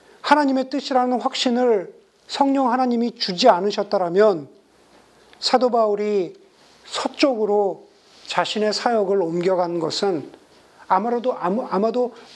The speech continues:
먼 후에, 후-, 저, 그 후에 일이 되었을 것이라고 우리는 상상할 수가 있습니다. 에이티 피어슨이라는 사람은 그의 책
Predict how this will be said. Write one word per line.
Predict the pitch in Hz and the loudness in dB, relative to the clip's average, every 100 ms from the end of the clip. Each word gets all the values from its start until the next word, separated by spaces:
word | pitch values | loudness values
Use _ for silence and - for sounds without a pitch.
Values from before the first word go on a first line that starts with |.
| 151 | -2
먼 | 185 247 294 277 | 2 4 4 0
후에, | - 285 269 254 240 - | -4 -2 2 0 -2 -10
후-, | - 196 | -12 -4
저, | 202 175 190 - - _ - | -2 -2 -6 -12 -20 _ -8
그 | 208 233 | -4 -4
후에 | - 294 294 269 170 - _ - 202 | -2 0 4 2 2 -10 _ -12 -6
일이 | 202 220 | -4 -2
되었을 | 180 180 - 190 | -2 -2 -2 -4
것이라고 | 170 - 156 135 165 160 143 - - - - | -4 -2 -2 0 0 -2 -4 -12 -20 -8 -2
우리는 | 254 254 254 196 - - | 0 2 0 -4 -10 -14
상상할 | - 233 233 202 | -4 -2 0 -2
수가 | - 196 | -2 -4
있습니다. | 160 - 151 123 - - _ _ _ _ _ _ _ _ _ _ _ _ _ - - - - - - _ - | -4 -6 -8 -14 -20 -20 _ _ _ _ _ _ _ _ _ _ _ _ _ -20 -18 -16 -16 -18 -20 _ 4
에이티 | 247 285 302 294 | 6 6 2 -2
피어슨이라는 | - 302 277 285 269 262 247 | 0 0 0 0 2 4 4
사람은 | 226 240 233 247 226 170 196 - | 2 0 0 0 -2 -4 -6 -4
그의 | 226 254 254 | 0 2 0
책 | - 247 | 0 0